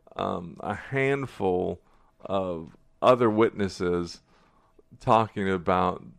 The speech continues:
the blamelessness, the blemished nature of Yeshua, of Jesus, that he was righteous, that he was sinless, uh, he was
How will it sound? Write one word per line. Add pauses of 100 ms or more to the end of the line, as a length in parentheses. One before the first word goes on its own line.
the
blamelessness,
the
blemished (240)
nature (560)
of
Yeshua, (340)
of
Jesus, (480)
that
he
was
righteous,
that
he
was (200)
sinless, (640)
uh, (500)
he
was